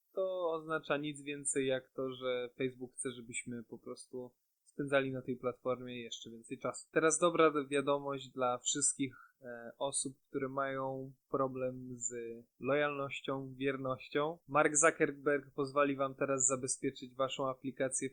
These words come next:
Facebooka na telefonie przy pomocy specjalnego fizycznego klucza dostępu.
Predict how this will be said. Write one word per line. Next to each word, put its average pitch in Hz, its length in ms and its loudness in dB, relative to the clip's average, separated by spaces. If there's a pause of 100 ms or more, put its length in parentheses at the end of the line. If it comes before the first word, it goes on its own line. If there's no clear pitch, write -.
Facebooka 127 720 -2 (320)
na 139 180 -2
telefonie 143 1040 2
przy - 280 -4
pomocy 147 840 2
specjalnego 139 1120 2 (180)
fizycznego 131 960 0 (100)
klucza 123 380 -2
dostępu. 135 600 0